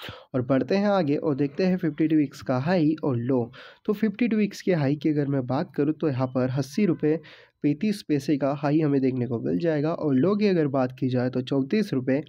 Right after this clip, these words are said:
पचानवे पैसे का लो भी हमें देखने को यहाँ पर मिल रहा है। So अब बढ़ते हैं आगे और देखेंगे रेजिस्टेंस लेवल और सपोर्ट लेवल क्या कुछ कहते हैं। तो रेजिस्टेंस लेवल की अगर मैं बात करूँ तो यहाँ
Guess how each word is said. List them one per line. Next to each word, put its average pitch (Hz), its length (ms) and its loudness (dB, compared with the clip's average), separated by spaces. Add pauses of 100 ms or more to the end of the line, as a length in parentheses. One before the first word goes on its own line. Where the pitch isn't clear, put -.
(580)
पचानवे 190 520 2
पैसे 185 400 0
का 139 140 0
लो 151 300 2
भी 175 120 4
हमें 131 240 2
देखने 123 280 -2
को 196 180 -6
यहाँ 127 160 0
पर 165 200 -2 (160)
मिल 123 120 0
रहा 113 180 -2
है। 101 120 -6 (360)
So 190 100 2
अब 180 140 2
बढ़ते 139 300 2
हैं 202 60 2
आगे 165 280 2
और 160 160 0
देखेंगे 180 420 2
रेजिस्टेंस 156 580 -2
लेवल 170 280 2
और 143 140 -2
सपोर्ट 160 480 -4
लेवल 131 360 2
क्या 135 140 0
कुछ 127 240 -2
कहते 123 340 -2
हैं। 110 200 -2 (380)
तो 190 60 2
रेजिस्टेंस 170 580 0
लेवल 196 180 2
की 196 120 -2
अगर 190 180 2
मैं 185 200 2
बात 127 260 -2
करूँ 135 260 0
तो 139 100 -2
यहाँ 131 200 0